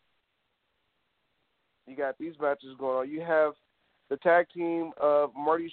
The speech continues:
Scurll and Adam Page going against Tanahashi and none other than former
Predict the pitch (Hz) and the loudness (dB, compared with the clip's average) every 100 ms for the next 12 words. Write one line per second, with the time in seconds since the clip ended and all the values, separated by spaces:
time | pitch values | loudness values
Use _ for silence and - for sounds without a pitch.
0 | - 165 165 165 147 117 151 156 - 165 | -4 4 6 6 2 -2 -2 -4 -4 -2
1 | 165 151 143 147 139 143 147 - - _ | -2 -4 -2 -2 -2 -2 -4 -4 -20 _
2 | _ _ _ _ _ - 180 180 170 180 | _ _ _ _ _ 2 2 2 0 -2
3 | 175 - 185 185 180 175 _ _ 147 151 | -2 -10 -20 -18 -20 -20 _ _ -12 -10
4 | 151 151 151 147 147 147 _ _ _ _ | -10 -10 -10 -12 -12 -14 _ _ _ _
5 | _ - 143 165 170 147 104 - _ _ | _ -6 -4 0 0 -2 -6 -10 _ _
6 | _ _ _ _ - 139 - - 185 196 | _ _ _ _ -8 -8 -10 2 4 6
7 | 180 110 | 2 -4